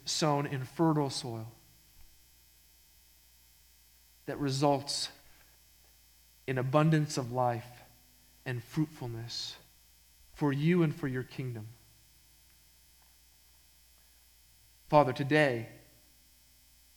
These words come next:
there's someone here who's struggling, struggling with their allegiance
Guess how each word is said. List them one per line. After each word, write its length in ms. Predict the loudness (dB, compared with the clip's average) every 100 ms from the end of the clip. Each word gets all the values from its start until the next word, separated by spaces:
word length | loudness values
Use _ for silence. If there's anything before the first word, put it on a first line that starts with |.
| _ _ _ -20 -12
there's 140 | -4
someone 260 | 0 0 0
here 160 | -2
who's 240 | -2 -6 -8 -14 -20 -20 -20 -20 -20 -20 -20 -20 _ _ -10
struggling, 720 | -6 -4 -2 -2 -2 -6 -8 -14 -20 -20 -20 -20 -20 -20 _ _ _ _ _ _ _ _ _ -20 _ -20 -16
struggling 600 | -10 -6 0 2 2 2
with 200 | 0 -2
their 280 | -2 -4 -4 -10 -20 -20 -14
allegiance 680 | -10 -6 -6 -6 -10 -10 -14